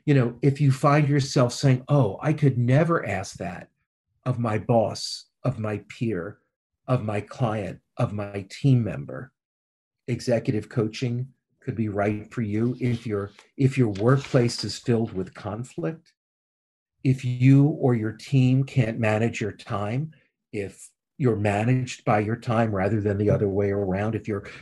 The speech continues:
managed by your calendar rather than managing your calendar, if you constantly feel stressed, you can just never get it done. If you're a slave to email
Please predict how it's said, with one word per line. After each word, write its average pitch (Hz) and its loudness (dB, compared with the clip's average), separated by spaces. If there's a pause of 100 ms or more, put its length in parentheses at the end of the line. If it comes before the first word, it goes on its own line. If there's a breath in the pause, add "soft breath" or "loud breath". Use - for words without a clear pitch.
managed 117 0
by 104 2
your 98 -2
calendar 113 2
rather 104 2
than 95 -4 (300 soft breath)
managing 110 0
your 117 -2
calendar, 117 -4 (460 soft breath)
if 131 -2
you 113 2
constantly 117 0
feel 110 -2
stressed, 120 -4 (180)
you 113 -4
can 104 -6
just 107 -8
never 101 -4
get 107 0
it 107 -6
done. 117 -6 (520)
If 131 2
you're 107 2
a 98 -4
slave 117 0 (120)
to 135 -4
email 127 0